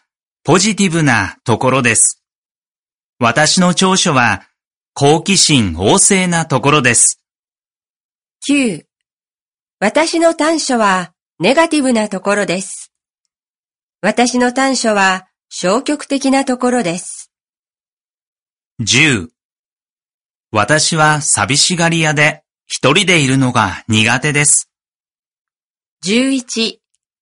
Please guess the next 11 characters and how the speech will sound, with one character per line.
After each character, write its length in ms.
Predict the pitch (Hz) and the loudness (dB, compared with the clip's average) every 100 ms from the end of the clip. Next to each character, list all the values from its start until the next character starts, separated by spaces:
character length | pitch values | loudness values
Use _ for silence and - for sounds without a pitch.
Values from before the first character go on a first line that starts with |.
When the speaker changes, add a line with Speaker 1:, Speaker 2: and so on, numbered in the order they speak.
| _ _ _ _ | _ _ _ _
Speaker 2:
私 420 | 196 214 269 262 262 | -4 0 0 0 2
は 160 | 254 | 2
人 280 | 247 - 214 | 0 -4 -2
と 160 | 269 240 | 0 0
仲 280 | 226 302 | 0 0
良 140 | 330 311 | 0 0
く 100 | 254 | 0
な 160 | 240 | 2
る 120 | 262 254 | 2 0
の 120 | 240 | 0
に 340 | 208 196 180 | 0 -2 -4